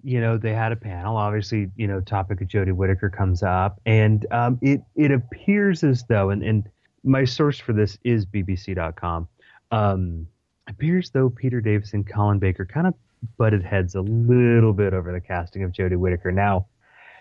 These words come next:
this has kind of since exploded, um, all over Twitter, all over the tabloids. Um, and I, I, I think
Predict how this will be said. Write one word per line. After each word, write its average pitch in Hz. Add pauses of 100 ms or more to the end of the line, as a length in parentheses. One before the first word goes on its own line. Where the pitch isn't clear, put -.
(380)
this 143
has 123
kind 127
of 117
since 110 (260)
exploded, 98 (440)
um, 90 (300)
all 127
over 117
Twitter, 95
all 110
over 101
the 92
tabloids. 82 (100)
Um, 85 (420)
and 98 (340)
I, 117
I, 117
I 117
think 117